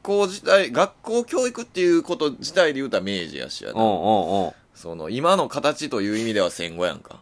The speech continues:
Speaker 2: うん。
Speaker 1: もう言うて
Speaker 2: そうやな。
Speaker 1: 明治まで遡ったとしてもそんな数百、百五十とかそんなんやろ？
Speaker 2: うん。
Speaker 1: そんな古からあるもんちゃう。
Speaker 2: なくなるん？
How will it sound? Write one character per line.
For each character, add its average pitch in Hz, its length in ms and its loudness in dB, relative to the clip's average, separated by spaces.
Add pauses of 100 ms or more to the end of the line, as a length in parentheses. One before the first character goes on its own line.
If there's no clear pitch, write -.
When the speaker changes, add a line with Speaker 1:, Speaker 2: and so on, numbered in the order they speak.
Speaker 2:
う 110 60 -4
ん。 - 20 2
Speaker 1:
も 95 260 0 (100)
う 147 80 -4
言 165 80 4
う 190 40 2
て 226 40 2
Speaker 2:
そ - 0 -
う 240 240 2
や 160 40 2
な。 262 340 2
Speaker 1:
明 185 60 -2
治 139 120 -2
ま 120 100 2
で 104 100 0
遡 147 400 0
っ 123 60 -2
た 110 80 -4
と 107 80 -4
し 107 40 -4
て 143 80 -4
も 107 80 -6
そ 107 120 -6
ん 101 40 -8
な 90 100 -8
数 107 320 -4
百、 107 320 -2
百 120 260 -4
五 110 140 -2
十 101 540 -6
と 82 100 -10
か 78 80 -6
そ 104 140 -8
ん 95 80 -6
な 78 80 -6
ん 65 40 -8
や 52 60 -12
ろ？ 98 520 -4
Speaker 2:
う - 20 -20
ん。 - 40 -20 (1120)
Speaker 1:
そ - 180 -10
ん 202 60 -4
な 196 100 2
古 220 380 0
か 226 120 2
ら 113 80 4
あ 87 60 0
る 90 80 -6
も 117 120 -8
ん - 40 -14
ち - 80 -14
ゃ 95 60 -4
う。 98 80 -6 (420)
Speaker 2:
な 160 180 6
く 214 140 -4
な 190 100 6
る 156 80 2
ん？ 101 120 -6